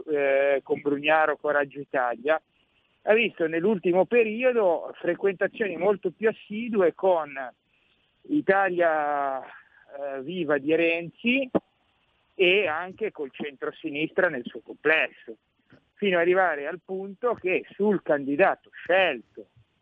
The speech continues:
dal centrodestra, presidente Toti, che è entrato tra i leader delle coalizioni di centrodestra,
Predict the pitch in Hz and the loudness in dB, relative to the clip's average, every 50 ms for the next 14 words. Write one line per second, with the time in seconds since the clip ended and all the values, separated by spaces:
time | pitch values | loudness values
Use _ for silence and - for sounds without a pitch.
0 | _ _ _ _ 127 135 156 160 - - 180 175 165 151 - 170 175 175 185 175 | _ _ _ _ -4 -2 -2 -4 -4 -6 -6 -6 -4 -2 0 2 4 4 4 2
1 | 170 _ - 123 110 - 131 135 131 123 165 180 190 165 - 175 160 - 180 175 | 2 _ -8 -14 -14 -8 -6 -6 -4 -2 0 0 0 0 -2 -4 -2 2 4 4
2 | 180 180 165 - _ - 123 - _ - 156 160 160 160 - _ 127 131 131 131 | 6 4 4 0 _ -10 -12 -10 _ -2 0 2 2 0 -2 _ -8 -6 -6 -6
3 | 123 - 147 151 156 170 170 165 160 - 160 147 147 139 - 135 139 143 139 143 | -4 0 2 2 4 4 2 0 0 0 0 0 0 0 0 0 0 2 2 2
4 | 156 170 151 156 147 131 131 143 135 135 - - 143 139 143 - _ - 175 151 | 2 2 2 2 0 2 0 0 -2 -2 -2 -2 -2 -2 -2 -2 _ 0 0 0
5 | 139 131 131 - - 160 156 151 165 160 160 165 175 165 147 - _ - 110 | -2 -6 -8 -6 -4 -4 -2 2 4 6 6 6 6 4 2 0 _ -14 -18